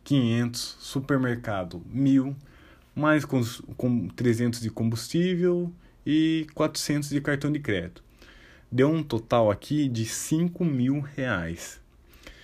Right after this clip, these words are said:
Dessa forma, a minha reserva de emergência, ela deveria ser de trinta mil, considerando seis meses.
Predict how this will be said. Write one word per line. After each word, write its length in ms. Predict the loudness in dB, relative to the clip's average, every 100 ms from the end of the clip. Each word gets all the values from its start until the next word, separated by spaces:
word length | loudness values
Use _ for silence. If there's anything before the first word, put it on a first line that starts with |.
| -20 -20 -18 -2
Dessa 360 | 2 2 2
forma, 640 | -2 2 2 4 2 0 -4
a 100 | -2
minha 180 | 0 2
reserva 380 | 2 2 2 2
de 80 | 2
emergência, 640 | 2 2 0 0 0 0
ela 100 | 0
deveria 460 | 2 2 2 2 0
ser 240 | 0 -2
de 140 | -2
trinta 580 | -6 -2 0 0 0 0
mil, 400 | 2 4 2 0 -2
considerando 580 | -2 -2 0 0 0
seis 300 | 0 0 0 0
meses. 400 | -2 -4 -10